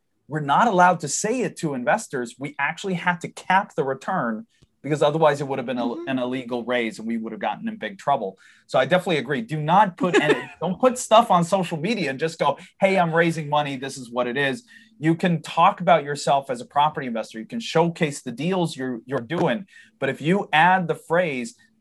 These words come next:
Speaker 1: "Talk to me, I wa-, I, you know, I'm raising money, send me a P M," or, "I offer X percent," that's where you get really, really dicey, really, really quickly. So,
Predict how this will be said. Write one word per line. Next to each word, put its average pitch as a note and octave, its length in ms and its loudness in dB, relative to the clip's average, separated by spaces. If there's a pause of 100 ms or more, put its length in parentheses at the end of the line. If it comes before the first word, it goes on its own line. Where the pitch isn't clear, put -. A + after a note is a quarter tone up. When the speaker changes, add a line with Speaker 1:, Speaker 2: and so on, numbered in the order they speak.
Speaker 1:
"Talk E3 280 0
to D#3 80 -10
me, C#3+ 200 -4
I C3+ 140 6
wa-, C#3+ 160 -4
I, C3+ 280 2
you D3+ 120 0
know, B2+ 100 0
I'm C3 180 2
raising D3+ 480 0
money, C3 460 0 (560)
send D#3 320 -2
me D3 140 -6
a B2+ 60 -4
P C#3 300 -2
M," C3 320 6
or, B2 260 0
"I D3+ 200 4
offer C#3 460 0
X A#2 220 -6
percent," C3 580 -2 (480)
that's C3+ 420 -2
where D3 140 0
you C#3+ 180 -6
get C3+ 240 -2
really, C#3+ 320 -2
really D3+ 260 2
dicey, C#3+ 440 2
really, B2+ 360 -6
really B2+ 240 -4
quickly. A#2 540 -6
So, A2 400 -6